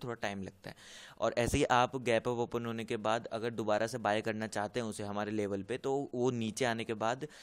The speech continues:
उम, जैसे मान लीजिए ग्रेसिम ओपन हुआ, अ, सेवन फिफ्टी टू पे, तो सेवन फिफ्टी टू के बाद आप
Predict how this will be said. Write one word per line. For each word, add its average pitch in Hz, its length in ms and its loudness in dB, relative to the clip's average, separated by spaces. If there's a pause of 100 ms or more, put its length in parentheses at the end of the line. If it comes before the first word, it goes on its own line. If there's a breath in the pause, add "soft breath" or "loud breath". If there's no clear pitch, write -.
(360 loud breath)
उम, 107 220 -6 (560)
जैसे 131 120 -2
मान 127 160 0
लीजिए 123 180 0
ग्रेसिम 117 360 -2
ओपन 120 360 -4
हुआ, 117 260 0
अ, 131 120 -4
सेवन 113 480 -4
फिफ्टी 117 320 -6
टू 104 180 -4
पे, 101 120 -6
तो 113 100 -10
सेवन 120 260 -4
फिफ्टी 131 260 -6
टू 131 180 -2
के 131 120 -4
बाद 120 360 -8
आप 123 320 -2